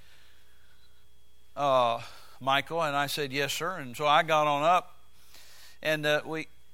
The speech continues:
we had people come that had issues with their legs and their spines and bones and things, and he said, "You take from this side over," and all.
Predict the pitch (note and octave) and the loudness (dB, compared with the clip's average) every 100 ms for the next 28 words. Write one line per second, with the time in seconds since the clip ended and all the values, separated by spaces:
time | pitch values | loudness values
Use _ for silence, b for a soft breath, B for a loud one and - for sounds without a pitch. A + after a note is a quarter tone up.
0 | - - - - - D3 D#3 D#3+ D#3+ D#3+ | -14 -14 -16 -16 -10 -2 2 2 2 -2
1 | C#3 C3 E3 D3+ D3 D#3 D3+ C3 D#3+ D3+ | -2 2 4 4 4 6 6 4 -2 0
2 | D#3+ D3 D3 - C#3 D3 D#3 D#3 C#3 D3+ | 0 -2 -4 -2 -2 6 6 6 2 -4
3 | D3 C#3+ - D#3+ D#3 D#3 D3 C#3 C#3 D3+ | -2 -2 2 6 6 4 0 -6 2 4
4 | D3+ D3+ C#3+ C3+ D3+ D3+ C3+ C#3+ D3 D3 | 4 2 -4 0 0 2 -2 -4 -4 -4
5 | C#3 D3 - D3+ - C#3+ C#3+ C3+ D3+ C#3+ | -4 -6 0 0 0 -4 -4 0 4 4
6 | C#3+ C#3+ C#3 C#3 | 4 0 0 0